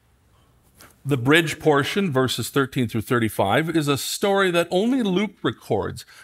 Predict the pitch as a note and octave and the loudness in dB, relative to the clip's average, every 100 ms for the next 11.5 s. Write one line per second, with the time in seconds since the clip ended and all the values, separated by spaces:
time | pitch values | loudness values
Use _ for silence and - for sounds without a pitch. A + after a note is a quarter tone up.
0 | _ C4 D4+ A3+ - C#4+ D4+ C4+ C#3 A2+ | _ -4 -2 -2 2 2 2 0 2 0
1 | G2+ F#2+ - - A#2 F2+ G#2 G#2 _ _ | 0 -4 -4 -2 0 -2 -6 -14 _ _
2 | _ _ _ _ _ _ _ _ _ C#3 | _ _ _ _ _ _ _ _ _ -2
3 | B2+ B2+ F3 G#3 G3+ - C#3+ E3 C3+ B2+ | -2 -2 -2 -2 -4 -6 -6 -4 -4 0
4 | F3+ D4 G3+ G2 G2 - _ _ _ _ | 0 0 -2 -6 -12 -14 _ _ _ _
5 | _ _ - B2 - E3+ D3 C3+ B2+ C3+ | _ _ -10 -8 -2 -2 0 -2 -2 -2
6 | C3+ B2 B2 A#2 A2 G2+ A2+ - B2 A#2+ | 0 0 -2 -2 -6 -4 -6 -2 0 2
7 | A#2 A2 G#2+ - _ _ _ _ _ _ | 0 -2 -4 -8 _ _ _ _ _ _
8 | _ _ _ _ - B2 A2 A2+ D3+ A2+ | _ _ _ _ -8 -4 -2 0 0 -2
9 | - - A2+ A#2 G#2+ - D3 C#3 A#3 - | -4 -8 -2 -2 -4 -6 -2 2 0 -2
10 | - F#2+ G2 C3 A2+ A2+ A2+ C#3 - G3+ | -8 -6 -4 -6 -4 -6 -4 -8 -4 -4
11 | G#3 - A#1+ - | -6 -12 -14 -14